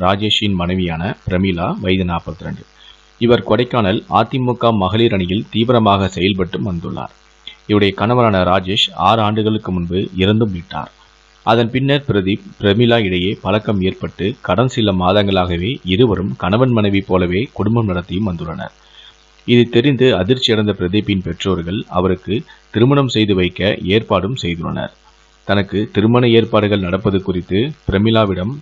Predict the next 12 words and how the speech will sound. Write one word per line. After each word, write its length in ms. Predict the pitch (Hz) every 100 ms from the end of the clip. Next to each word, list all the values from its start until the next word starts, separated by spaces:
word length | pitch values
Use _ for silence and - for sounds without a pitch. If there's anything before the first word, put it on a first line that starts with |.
| -
பிரதீப் 300 | 95 95 -
தெரிவித்துள்ளார். 600 | 95 90 92 87 82 71 - _ _ _
இதற்கு, 520 | 113 120 120 - 110 - - 95
அ, 200 | 92 87
பிர-, 240 | 98 90 87
பிரமிளா 440 | 104 110 127 92 139 - - _
எதிர்ப்பும் 440 | 101 101 131 127 131
தெரிவித்துள்ளார். 600 | 92 90 - 85 76 - _ _ _ _
இது 200 | 117 113
தொடர்பாக 480 | 113 120 135 127 120
நேற்று 320 | 101 98 -
முன்தினம் 440 | 92 101 95 101